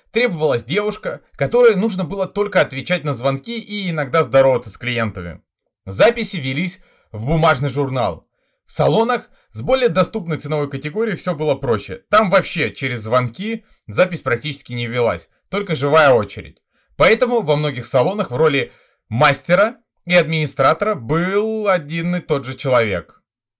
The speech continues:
С появлением социальных сетей, с появлением современных систем записи инструментов,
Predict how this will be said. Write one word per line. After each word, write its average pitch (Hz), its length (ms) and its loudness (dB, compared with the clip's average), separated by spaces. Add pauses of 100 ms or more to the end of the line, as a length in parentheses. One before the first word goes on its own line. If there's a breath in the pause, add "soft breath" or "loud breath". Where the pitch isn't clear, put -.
(120)
С - 100 -18
появлением 208 640 2
социальных 175 500 0
сетей, 202 580 -4 (340 soft breath)
с - 240 -6
появлением 202 840 0 (160)
современных 202 880 -4
систем 170 480 -6
записи 131 540 -4
инструментов, 151 640 -8